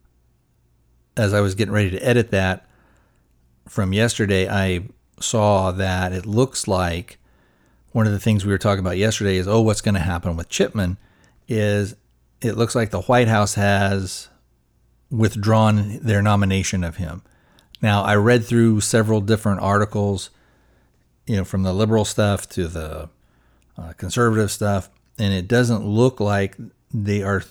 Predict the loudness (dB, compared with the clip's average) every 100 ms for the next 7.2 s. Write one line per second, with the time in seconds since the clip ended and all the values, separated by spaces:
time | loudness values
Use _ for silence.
0 | _ _ 2 4 4 2 0 0 0 0
1 | 0 0 0 -2 -4 -4 -6 -6 -2 -2
2 | -4 -12 _ _ _ _ _ _ -8 -6
3 | -4 -2 -4 -2 -2 0 2 2 2 -2
4 | -10 _ _ _ _ _ _ -8 -6 0
5 | 2 2 2 0 -2 -2 -2 -2 0 -2
6 | -2 -2 -2 -2 -2 -4 -2 0 0 0
7 | -2 -6